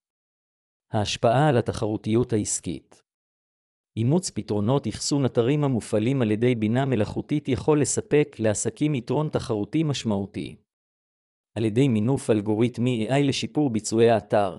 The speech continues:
האבטחה וחוויית המשתמש כאחד, עסקים יכולים לבדל את עצמם בשוק צפוף ורווי. התאמה אישית מונעת בינה מלאכותית, ניתוח חזוי ואוטומציה יעילה יכולים למשוך לקוחות ולשמור עליהם,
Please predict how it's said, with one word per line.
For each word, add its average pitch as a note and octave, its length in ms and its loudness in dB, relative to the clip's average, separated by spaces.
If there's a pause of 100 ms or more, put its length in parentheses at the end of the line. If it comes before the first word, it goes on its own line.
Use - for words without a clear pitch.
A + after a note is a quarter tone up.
(420)
האבטחה A2 580 0
וחוויית A#2 520 0
המשתמש A#2 560 -2
כאחד, G2 480 -2 (500)
עסקים C#3 440 -2
יכולים C3 400 0
לבדל A2+ 420 2
את C3+ 120 -4
עצמם C3 500 -2
בשוק D3 360 -2
צפוף D3+ 580 -4
ורווי. G2+ 560 -2 (1040)
התאמה C3 340 0
אישית B2+ 420 -4
מונעת G#2+ 460 -2
בינה A#2 280 0
מלאכותית, A2+ 760 -4 (340)
ניתוח A#2+ 380 2
חזוי A#2+ 420 0
ואוטומציה A#2 680 0
יעילה A#2 440 2
יכולים C3 460 0
למשוך B2 440 0
לקוחות A#2+ 580 0
ולשמור A#2 460 -2
עליהם, F2 400 -4